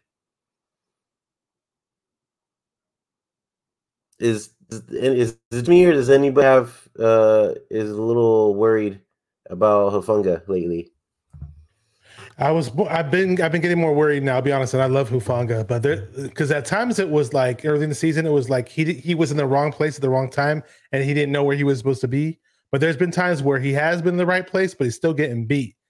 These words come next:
Speaker 2: and I don't like that.
Speaker 1: Yeah. You're on mute, sir.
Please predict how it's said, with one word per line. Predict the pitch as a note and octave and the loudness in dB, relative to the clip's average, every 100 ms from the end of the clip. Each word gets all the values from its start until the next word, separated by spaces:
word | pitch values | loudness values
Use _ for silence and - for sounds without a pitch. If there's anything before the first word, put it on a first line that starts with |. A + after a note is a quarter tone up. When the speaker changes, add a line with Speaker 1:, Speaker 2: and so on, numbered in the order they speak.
| _ _ _ | _ _ _
Speaker 2:
and | C3 | -4
I | |
don't | C#3+ C3 | -2 -2
like | C3+ - | -4 -4
that. | G#2+ G#2 _ _ _ _ _ _ _ _ _ _ _ _ _ | -8 -8 _ _ _ _ _ _ _ _ _ _ _ _ _
Speaker 1:
Yeah. | G2 F#2+ F2+ F2+ _ _ _ _ _ _ _ _ _ _ _ _ _ _ _ _ _ _ _ _ _ _ | -4 -4 -4 -10 _ _ _ _ _ _ _ _ _ _ _ _ _ _ _ _ _ _ _ _ _ _
You're | F#2+ A#2+ | 0 4
on | A#2+ | 4
mute, | A#2+ A#2+ - _ _ _ _ _ | 4 2 -2 _ _ _ _ _
sir. | - A2+ A2+ - | -2 0 0 -4